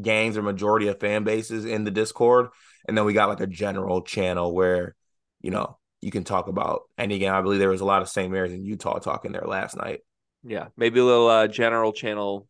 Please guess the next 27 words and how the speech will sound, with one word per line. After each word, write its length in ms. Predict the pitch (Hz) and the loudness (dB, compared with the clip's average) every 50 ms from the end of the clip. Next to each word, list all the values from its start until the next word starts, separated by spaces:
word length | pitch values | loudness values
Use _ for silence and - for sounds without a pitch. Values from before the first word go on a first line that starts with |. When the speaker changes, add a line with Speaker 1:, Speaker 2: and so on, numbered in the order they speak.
| _ | _
Speaker 2:
Kentucky, 440 | - - 107 98 - 107 98 - 104 | -18 -16 -10 -4 0 0 0 0 -2
Miami 400 | 101 98 92 92 104 123 117 - | -2 0 0 0 0 -2 -4 -6
tonight. 280 | - - - - - - - | -12 -16 -16 -16 -14 -12 -10
I'm 100 | - 101 | -8 -4
really 180 | 107 104 95 85 | 0 0 2 0
looking 220 | 87 90 - 90 | 0 -2 -6 -10
forward 240 | - - 87 85 85 | -6 -4 -4 -2 0
to 60 | 85 | 0
that 240 | 92 104 110 98 - | 2 2 2 2 -2
game. 140 | - - - _ - - - _ _ | -6 -12 -14 _ -20 -20 -20 _ _
Tristan 360 | - - 190 196 190 - 185 170 | 4 6 6 8 6 4 -2 -2
Freeman 360 | 160 - 196 185 180 170 139 | 2 4 4 4 4 4 2
Speaker 1:
Yeah. 60 | 117 | 0
Speaker 2:
says, 200 | - - 117 110 | 0 -4 -4 0
"Any 220 | 123 131 143 147 | 0 2 2 2
thoughts 340 | 143 - 165 151 151 151 - | 4 6 6 6 6 6 4
on 80 | 170 151 | 2 0
the 80 | 139 | 0
current 360 | 139 - - 151 147 147 139 - | -2 -4 -4 -4 -2 -2 -4 -6
Detroit 380 | 139 - - 156 143 139 135 | -8 -2 2 4 4 4 4
Pistons 480 | - 160 156 143 - - 160 151 143 143 | 4 4 4 4 2 -4 -8 -4 0 0
after 300 | 143 131 135 - - 127 | 0 0 0 0 0 2
last 300 | 127 123 123 120 - - | 4 4 4 2 0 -2
night's 200 | 127 120 113 - | -6 -6 -4 -2
loss 280 | 120 110 104 101 - | 2 2 2 2 2
to 80 | - 117 | 0 0
Washington?" 580 | 107 110 113 113 107 - 104 98 - 113 113 | 2 2 2 2 0 -2 -10 -20 -20 -20 -20